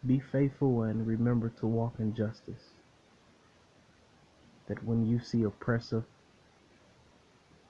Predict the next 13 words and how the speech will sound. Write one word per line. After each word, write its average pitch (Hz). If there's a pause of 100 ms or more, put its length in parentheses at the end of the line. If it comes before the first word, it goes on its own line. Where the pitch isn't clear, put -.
(320)
oppressive 123
states -
and 107
the 107 (380)
people 123
that 107
are 107
oppressed, 117 (1040)
remember 120
that 107
God 113
always 113
sends 110